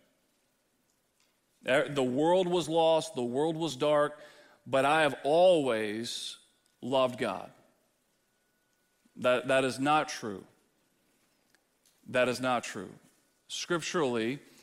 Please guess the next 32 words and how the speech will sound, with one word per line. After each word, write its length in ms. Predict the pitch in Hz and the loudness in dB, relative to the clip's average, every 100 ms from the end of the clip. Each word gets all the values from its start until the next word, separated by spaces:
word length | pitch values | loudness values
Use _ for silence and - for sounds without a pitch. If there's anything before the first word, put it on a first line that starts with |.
| _ _ - | _ _ -12
you 260 | 120 139 | -2 0
were 500 | 131 123 156 175 190 | 0 0 2 2 0
in 220 | 185 156 | -2 -4
the 60 | 160 | -4
kingdom 380 | - 185 175 156 | -4 -4 -2 -2
of 120 | 139 | 0
darkness. 580 | 143 143 131 147 147 - - | 0 0 0 -6 -8 -12 -14
You 260 | 120 120 139 | -8 -2 -2
were 320 | 135 156 175 | 0 0 0
following 520 | 165 165 151 151 147 | 0 2 2 2 -2
the 80 | 131 | -4
prince 300 | - 165 156 | -4 -4 -4
of 100 | 143 | -6
the 60 | 135 | -4
power 280 | 143 143 147 | 0 2 0
of 80 | |
the 80 | 143 | -2
air. 240 | 127 123 127 | -4 -4 -4
You 160 | 131 | -4
were 380 | 131 151 175 170 - - - - | -2 -2 -2 -4 -12 -20 -20 -10
dead 260 | 123 143 156 | 0 2 2
in 160 | 151 143 | 0 -2
your 120 | 131 | -4
sin. 480 | - 110 101 101 107 _ _ _ _ _ _ _ _ _ _ _ _ _ _ _ _ _ _ _ _ _ _ _ _ _ _ _ _ _ _ _ | -6 -6 -6 -8 -14 _ _ _ _ _ _ _ _ _ _ _ _ _ _ _ _ _ _ _ _ _ _ _ _ _ _ _ _ _ _ _
You 220 | 117 127 | -4 -2
were 240 | 120 139 135 | 2 2 2
at 120 | 131 | 0
enmity 500 | 139 147 135 139 127 | -2 -2 -4 -6 -4
with 200 | 113 - | -6 -6
God. 300 | 90 95 - _ | -8 -8 -14 _
And 320 | 127 123 113 | -4 -2 -2
then, 480 | 147 180 120 123 | 0 2 0 -2